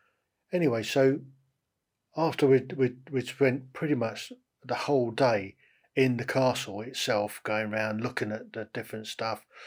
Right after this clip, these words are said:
looking at the different tunnels, going into the, the, the, when we were in the chapel, we were able to look under the,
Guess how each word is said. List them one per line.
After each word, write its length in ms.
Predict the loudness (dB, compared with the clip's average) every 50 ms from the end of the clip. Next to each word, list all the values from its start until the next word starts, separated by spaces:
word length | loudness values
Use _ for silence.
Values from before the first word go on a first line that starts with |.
| -20 -20 -8 -4
looking 380 | 2 4 4 4 4 2 2 2
at 140 | 0 -2
the 100 | -2 -4
different 340 | -2 -2 -2 -2 -4 -6 -4
tunnels, 600 | -4 -2 -2 -2 -2 -2 -4 -6 -8 -10 -12 -14 -16 _ -20 -20 -20 -20 -20 -20 _ _ _ _ _
going 240 | 0 2 4 4 4
into 280 | 4 2 2 0 -4 -4
the, 240 | -4 -4 -4 -6 -10 _ _ _ _ _ _
the, 180 | -10 -10 -10 -10 -12
the, 200 | -12 -12 -8 -6
when 200 | -2 -2 0 0
we 80 | 0 0
were 60 | -2
in 100 | -2 -4
the 100 | -4 -4
chapel, 560 | -2 0 0 0 0 -2 -4 -6 -6 -6 -6 -4
we 120 | -4 -2
were 100 | 0 2
able 260 | 2 2 2 0 -2 -6
to 220 | -8 -6 -6 -6
look 340 | -6 -4 -6 -6 -6 -6 -6
under 220 | -6 -4 -4 -4
the, 220 | -2 -4 -4 -6